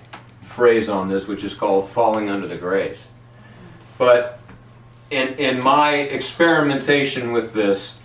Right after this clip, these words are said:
um, I, I think there are times where God just needs to get your flesh out of the way, and he just does it as a sovereign act. But I think oftentimes when people fall under the grace, it's because they can't endure the anointing.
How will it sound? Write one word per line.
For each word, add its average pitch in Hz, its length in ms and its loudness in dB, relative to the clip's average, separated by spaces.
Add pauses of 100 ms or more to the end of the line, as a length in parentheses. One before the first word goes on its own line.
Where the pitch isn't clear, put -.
(300)
um, 117 200 2
I, 135 180 -2
I 135 40 0
think 190 200 2
there 156 160 4
are - 60 0
times 143 280 2
where - 80 -2
God 127 220 2
just 123 120 -8
needs 117 160 -6
to 101 60 -12
get - 140 -6
your - 100 -10
flesh 120 280 0
out 107 100 0
of 98 80 -4
the 101 60 -6
way, 101 140 -2
and 110 80 -4
he 120 80 -2
just 101 200 -8
does 113 220 2
it 101 100 -2
as 90 120 -8
a 87 60 -14
sovereign - 400 -4
act. 110 320 -4 (460)
But - 100 2
I 135 100 2
think 151 260 0
oftentimes 127 840 2
when 107 120 -6
people 147 260 -4
fall 127 360 2
under 107 140 -2
the 95 100 -6
grace, 131 420 0
it's - 80 -14
because 110 280 -6
they 113 120 -4
can't 120 260 -4
endure 110 240 -4
the 95 120 -4
anointing. 101 360 -6